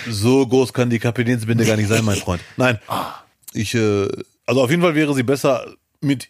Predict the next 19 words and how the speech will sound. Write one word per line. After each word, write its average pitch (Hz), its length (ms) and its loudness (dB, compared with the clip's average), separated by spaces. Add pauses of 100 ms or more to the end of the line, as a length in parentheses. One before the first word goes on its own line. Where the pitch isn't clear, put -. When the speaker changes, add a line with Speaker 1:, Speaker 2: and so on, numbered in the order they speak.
Speaker 1:
Klopp 151 340 0
als 135 140 -2
mit 110 120 -4
Nagelsmann. 156 440 0
Das 113 140 -2
weiß, 123 120 -2
glaub 120 160 0
ich, 101 80 -2
jeder. 147 400 0
Speaker 2:
Ja. - 200 -16
Speaker 1:
Nagelsmann 127 420 0
ist 117 140 -2
für - 120 -4
mich 127 120 0
wie 127 80 2
so 135 120 2
der 113 140 2
verrückte 123 320 0
Professor 156 540 0